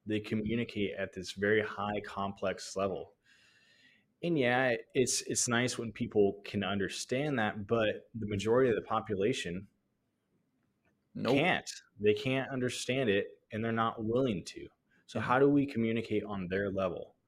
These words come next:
Speaker 1: focusing on them? You know, there were some points that I really liked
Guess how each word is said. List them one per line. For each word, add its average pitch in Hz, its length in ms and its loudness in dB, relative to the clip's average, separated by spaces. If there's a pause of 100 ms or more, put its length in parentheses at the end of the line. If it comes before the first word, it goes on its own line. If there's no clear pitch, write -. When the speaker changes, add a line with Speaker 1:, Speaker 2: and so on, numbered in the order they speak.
(460)
Speaker 1:
focusing 117 520 2
on 95 180 -2
them? 82 260 -6 (880)
You 107 100 0
know, 101 140 2
there 110 180 6
were 120 80 8
some 120 180 -2
points 117 360 -2
that 101 100 4
I 92 40 4
really 120 800 4
liked 107 440 4